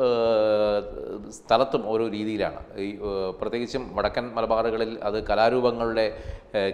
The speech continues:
കെട്ടിയാടപ്പെടലാകുമ്പോൾ ഇവിടെ, ആ, തെക്കൻ തിരുവിതാംകൂറിൽ ഓണം എന്ന് പറയുന്നത് സംസ്ഥാന സർക്കാരിൻ്റെ ഓണാഘോഷവും ടൂറിസം വാരാഘോഷം സംഘടിപ്പിക്കുന്ന, ആ, കലാപരിപാടികളും ഒക്കെ ചേർന്നതാണ്. ആ, ഇനി മധ്യ തിരുവിതാംകൂറിലും ഏതാണ്ട് ഈ സമാനമായ ആഘോഷങ്ങൾ തന്നെയാണ് നടക്കുന്നത്. പക്ഷേ ഇതൊക്കെയും നിലച്ചിട്ട് ഇപ്പോൾ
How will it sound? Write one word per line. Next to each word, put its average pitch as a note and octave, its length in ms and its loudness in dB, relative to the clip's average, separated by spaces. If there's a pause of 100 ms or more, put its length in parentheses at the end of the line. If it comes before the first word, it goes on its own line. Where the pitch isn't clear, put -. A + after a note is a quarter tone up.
കെട്ടിയാടപ്പെടലാകുമ്പോൾ G#2+ 1400 4
ഇവിടെ, G2+ 220 2 (160)
ആ, F#2+ 440 -4
തെക്കൻ B2 260 -4
തിരുവിതാംകൂറിൽ A#2 560 0 (120)
ഓണം A#2 140 4
എന്ന് A2+ 120 -4
പറയുന്നത് G#2+ 320 -2
സംസ്ഥാന G#2+ 420 -4
സർക്കാരിൻ്റെ G#2+ 560 -2
ഓണാഘോഷവും G2+ 760 -4
ടൂറിസം A2 360 -6
വാരാഘോഷം G#2 540 0
സംഘടിപ്പിക്കുന്ന, G2 640 -6 (360)
ആ, G2+ 80 0
കലാപരിപാടികളും G#2 760 2
ഒക്കെ A2 140 -4
ചേർന്നതാണ്. F#2 480 -6 (760)
ആ, B2 180 4
ഇനി D#3 180 0
മധ്യ D3+ 240 2
തിരുവിതാംകൂറിലും D#3 720 4
ഏതാണ്ട് C#3 260 4
ഈ C#3+ 260 0
സമാനമായ B2+ 600 4
ആഘോഷങ്ങൾ A2+ 800 0
തന്നെയാണ് F#2+ 500 -2
നടക്കുന്നത്. E2 440 -8
പക്ഷേ F#2+ 200 -2
ഇതൊക്കെയും C#3 640 2
നിലച്ചിട്ട് B2 400 -2
ഇപ്പോൾ G#2+ 400 0